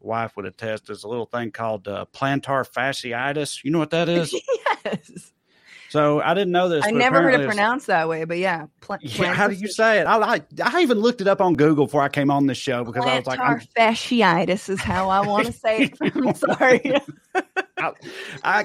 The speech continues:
Speaker 1: I swear to God, before I came on here, I Googled, "How do you say this?" Because I was like, "That seems like something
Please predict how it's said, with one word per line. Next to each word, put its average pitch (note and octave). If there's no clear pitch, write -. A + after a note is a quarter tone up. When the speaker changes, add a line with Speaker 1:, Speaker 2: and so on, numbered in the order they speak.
Speaker 1:
I F3
swear G#3+
to G#3
God, F3
before D3
I -
came D3+
on D3
here, C#3
I C3+
Googled, C#3+
"How D#3+
do F3
you D#3
say C#3
this?" A2
Because C#3
I C3
was B2
like, A#2+
"That D3+
seems C#3
like B2
something B2+